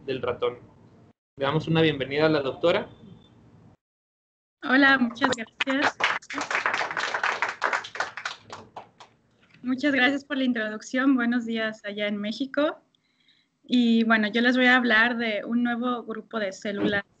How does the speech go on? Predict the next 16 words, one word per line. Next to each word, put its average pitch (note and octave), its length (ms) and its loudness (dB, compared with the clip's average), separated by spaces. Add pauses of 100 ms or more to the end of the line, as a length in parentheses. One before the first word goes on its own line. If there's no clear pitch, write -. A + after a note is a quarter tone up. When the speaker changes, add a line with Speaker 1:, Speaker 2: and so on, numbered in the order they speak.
(340)
Speaker 2:
del A3 200 0
sistema A3 720 0
inmune G#3 580 0
innato F#3+ 580 0
que A3+ 140 0
se A3 180 -2
han G3+ 200 2
descubierto G3+ 560 -4
hace G3+ 160 -4
poco, C4 560 -2 (560)
llamadas A3 480 4
las G#3+ 240 0
células A#3+ 440 0
linfoides G3 680 -6 (100)
innatas. F#3 760 -6 (1160)
Y G#3+ 840 2